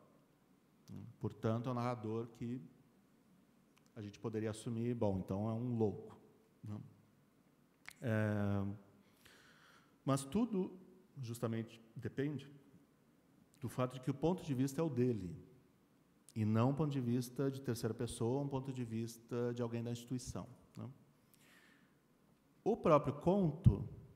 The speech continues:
é ele mesmo a carta, né? E ele é também, ah, em alguma medida, um texto próximo de testemunho.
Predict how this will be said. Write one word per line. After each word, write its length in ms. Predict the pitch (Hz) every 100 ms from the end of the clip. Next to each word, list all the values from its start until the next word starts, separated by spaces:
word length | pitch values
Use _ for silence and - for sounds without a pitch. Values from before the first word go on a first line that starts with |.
| - - _ _ _ _
é 160 | 139 131
ele 300 | 156 214 208
mesmo 720 | 160 139 147 151 165 185 202 -
a 120 | -
carta, 580 | 147 147 117 80 - 67 113 - _ _ _ _
né? 180 | 104 113 147 - - - _ -
E 180 | 120
ele 120 | 127 139
é 80 |
também, 840 | 143 170 220 165 131 139 185 220 208 - - - - -
ah, 540 | 143 127 131 127 127 139
em 120 | 135
alguma 360 | 131 127 202 208
medida, 640 | 151 117 127 143 175 175
um 160 | - 156
texto 460 | 156 135 143 151
próximo 460 | 143 139 139 143 139
de 80 | 135
testemunho. 680 | 135 123 139 120 101 90